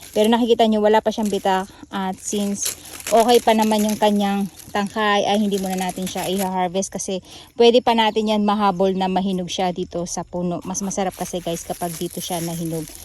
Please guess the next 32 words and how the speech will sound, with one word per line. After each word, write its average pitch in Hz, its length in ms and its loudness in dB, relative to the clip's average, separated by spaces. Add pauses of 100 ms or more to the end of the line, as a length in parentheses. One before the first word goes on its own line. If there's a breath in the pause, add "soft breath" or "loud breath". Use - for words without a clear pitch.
(460 loud breath)
Titingnan 233 400 4
lang 226 160 6
natin 214 340 2
yung - 60 -6
ilalim. 190 480 2 (180)
Ayan, 170 460 -2
kasi 190 340 -2 (460)
dalawang 196 320 4
beses 196 240 -2
tayo, 185 160 2 (160)
ah, 190 100 -4
tatlong 202 300 -2
beses 202 160 -2
tayo 196 160 0
nabulakan 175 480 -6
sa - 80 -10
ilalim 170 400 -6
tayo. 170 400 -6 (400 loud breath)
Hindi 185 320 0
nakapag-check. 175 800 -4 (1800 soft breath)
Ayan. 180 420 0 (480 loud breath)
So, 214 160 -6
check 220 240 -2
lang 220 160 0
natin. 208 800 -4
Ito, 190 560 -2
okay 185 160 -4
pa 180 80 -4
naman 180 240 -6
yung 180 80 -4
ilalim 170 320 -6
niya. 233 480 -6